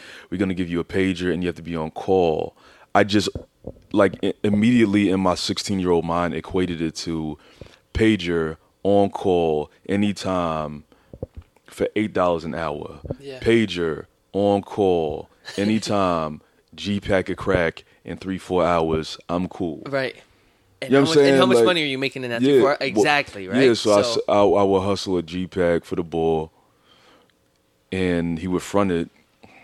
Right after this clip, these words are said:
Speaker 1: I give him back six fifty. I get back th-,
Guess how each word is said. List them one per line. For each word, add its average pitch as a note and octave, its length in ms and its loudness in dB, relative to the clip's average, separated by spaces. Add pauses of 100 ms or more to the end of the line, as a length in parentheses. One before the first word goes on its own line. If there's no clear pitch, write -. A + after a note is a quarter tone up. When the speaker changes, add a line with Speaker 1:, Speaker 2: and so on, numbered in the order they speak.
(680)
Speaker 1:
I F2+ 120 -4
give E2+ 140 -4
him E2+ 80 -4
back E2 180 -2
six - 200 -10
fifty. E2 440 -6 (300)
I E2+ 80 -6
get E2 160 -8
back D#2 200 -6
th-, - 180 -14